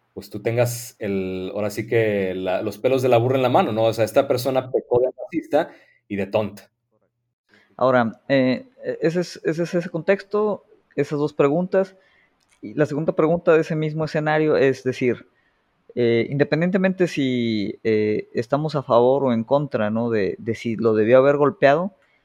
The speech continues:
Speaker 2: eh, ¿tú consideras que sea moralmente correcto, por ejemplo, sentirse bien, ¿no? de ver ese video y decir, pues, lo noquearon? O sea, decir, y podemos decir que, que tal vez incluso, o sea, alguien que piense también que la violencia no era, no era correcta,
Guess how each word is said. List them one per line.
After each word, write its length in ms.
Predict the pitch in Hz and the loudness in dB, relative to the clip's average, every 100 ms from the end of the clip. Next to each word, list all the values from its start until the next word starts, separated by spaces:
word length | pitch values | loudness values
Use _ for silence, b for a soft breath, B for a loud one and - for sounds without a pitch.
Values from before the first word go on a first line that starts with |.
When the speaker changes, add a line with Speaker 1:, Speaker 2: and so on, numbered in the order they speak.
| _ _ _ - | _ _ _ -2
Speaker 2:
eh, 240 | 117 113 | 0 0
¿tú 120 | - | -4
consideras 580 | - 165 156 147 160 156 | -4 0 2 4 4 2
que 120 | - | -4
sea 360 | 131 143 147 147 | -2 2 2 2
moralmente 560 | 143 131 139 151 - - | 0 2 2 0 -6 -10
correcto, 400 | 127 131 - - | -4 -4 -4 -8
por 200 | 127 120 | -4 -2
ejemplo, 640 | 131 135 147 147 139 - | -2 -4 0 2 0 -2
sentirse 720 | - - 120 117 135 139 - 139 | -10 -4 -2 -2 -4 -4 0 0
bien, 540 | 127 131 147 190 233 - | 2 4 4 2 -2 -6
¿no? 200 | 170 202 | -6 -4
de 120 | 151 | 0
ver 140 | 127 131 | 4 4
ese 180 | 139 143 | 2 0
video 480 | 127 127 156 196 - _ _ _ | 4 4 4 0 -8 _ _ _
y 80 | 113 | -4
decir, 420 | 113 120 131 127 127 _ _ _ _ _ - | -4 -2 -2 -2 -8 _ _ _ _ _ -4
pues, 120 | 120 | 0
lo 100 | 117 | 0
noquearon? 460 | 110 - 107 104 - | 0 4 4 2 -10
O 100 | - | -4
sea, 120 | 117 | -2
decir, 280 | 113 127 123 - 90 | 0 0 -2 -6 -8
y 60 | 117 | -4
podemos 280 | 156 185 190 | 0 0 0
decir 360 | 151 170 - - - B B B B _ | 0 0 -2 -8 -18 B B B B _
que, 200 | 160 - | 2 2
que 100 | 131 | 4
tal 180 | 151 151 | 6 6
vez 160 | 165 | 4
incluso, 420 | 160 160 156 165 | 0 -4 -2 0
o 1080 | 143 107 98 _ _ _ _ _ _ _ - | 0 -2 -6 _ _ _ _ _ _ _ -4
sea, 120 | 127 | 0
alguien 380 | - 127 147 156 | 2 0 0 0
que 100 | 143 | -2
piense 260 | - 139 147 | -2 -4 -2
también 240 | 131 135 | -4 -2
que 80 | 123 | 0
la 80 | 127 | 0
violencia 360 | 120 127 151 | 2 -2 -2
no 100 | 139 | -2
era, 280 | 143 143 143 | 0 0 -2
no 100 | 131 | 0
era 100 | 143 | 0
correcta, 460 | 143 135 - - | 2 0 0 -4